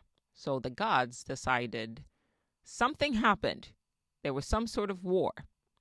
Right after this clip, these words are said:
I would argue that the gods who decided to take the forms as a reptilian became a bit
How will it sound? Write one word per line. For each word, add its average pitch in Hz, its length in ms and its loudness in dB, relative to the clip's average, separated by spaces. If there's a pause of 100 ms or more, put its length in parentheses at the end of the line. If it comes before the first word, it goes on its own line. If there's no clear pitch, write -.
(180)
I 147 140 6
would 156 180 0
argue 156 640 2 (500)
that 139 400 6 (180)
the 151 120 -4
gods 180 320 4
who 196 80 -6
decided 156 400 -2
to 156 100 -6
take 156 220 -6
the - 80 -20
forms 135 320 -8
as 131 200 -4
a 123 120 -10
reptilian 175 600 -4
became 151 720 2
a 143 80 -2
bit - 420 2